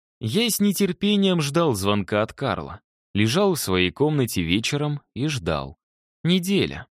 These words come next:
Приблизительно за такой срок, согласно наблюдениям автора книги про свойства почвы, должен был проявиться результат. Мог и раньше, и позже, в зависимости от сложности строения растения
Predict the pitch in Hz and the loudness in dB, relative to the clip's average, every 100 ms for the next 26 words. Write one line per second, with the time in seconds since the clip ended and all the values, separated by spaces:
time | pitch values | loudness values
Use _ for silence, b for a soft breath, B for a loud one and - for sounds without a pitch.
0 | _ _ _ 117 127 143 175 214 190 165 | _ _ _ 0 2 2 0 0 0 0
1 | 151 131 143 180 180 95 82 - 156 185 | 0 2 2 0 0 -2 -2 0 0 0
2 | - 90 87 92 92 95 90 92 98 87 | 0 -2 2 0 2 0 2 2 2 2
3 | 98 92 90 92 92 - 92 90 110 104 | 2 2 2 2 0 0 -2 0 0 0
4 | 90 85 - 90 92 92 - 90 85 170 | 0 -2 -2 -4 -2 -2 -2 -4 -2 0
5 | 190 - 127 113 b b - 123 202 175 | 0 0 0 -2 b b -4 0 2 2
6 | 123 101 131 160 123 101 98 92 120 - | 0 0 2 0 0 0 2 2 0 -2
7 | 110 104 101 95 92 - 92 76 - _ | -2 0 0 0 -2 -2 -4 -6 -14 _
8 | _ _ - 165 202 226 175 151 147 - | _ _ -2 0 0 0 2 0 0 -2
9 | 143 131 _ - 135 - 95 92 85 82 | -2 -4 _ -2 -2 2 2 2 0 -4
10 | 78 - _ _ 95 92 98 117 - 104 | -6 -8 _ _ -4 0 2 0 0 0
11 | 98 - 92 - 92 107 123 104 90 - | -2 0 -2 0 0 2 2 -2 -4 -4
12 | 90 - 92 95 120 110 95 92 - 156 | -6 -2 0 2 2 2 0 -2 -2 -2
13 | 170 151 120 | 0 0 -2